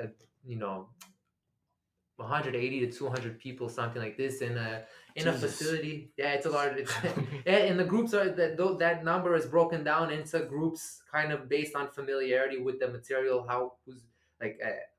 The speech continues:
Speaker 1: who'd been more frequently there, um, in the past. And it's in a facility. This movement camp, right, is in a facility in Thailand, and, uh, it's, um, a few different subjects that are being exposed and,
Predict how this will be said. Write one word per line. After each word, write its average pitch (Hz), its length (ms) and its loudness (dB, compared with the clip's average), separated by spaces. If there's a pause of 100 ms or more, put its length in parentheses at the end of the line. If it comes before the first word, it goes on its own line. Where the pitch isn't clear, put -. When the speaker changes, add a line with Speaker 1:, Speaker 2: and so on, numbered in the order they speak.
Speaker 1:
who'd 135 140 -6
been 135 120 -6
more 127 200 0
frequently 127 520 -8
there, 113 340 -4 (380)
um, 107 280 -6 (320)
in 117 120 -8
the 107 80 -6
past. - 420 -4 (280)
And 175 220 0
it's 170 160 0
in 160 100 0
a 151 60 -2
facility. 160 640 -2
This 123 180 -2
movement 147 480 -4
camp, 127 300 -6
right, 135 240 -2
is 120 160 -4
in 127 120 -2
a 120 60 -2
facility 127 520 0
in 120 120 -4
Thailand, 110 460 -4 (540)
and, 113 280 -4
uh, 107 280 0 (440)
it's, - 500 -8 (120)
um, 104 440 -6 (760)
a 120 120 -2
few 160 600 -2
different 156 440 -2
subjects 139 840 0
that 131 140 0
are 131 160 4
being 143 420 -4
exposed 139 760 0
and, 135 220 -2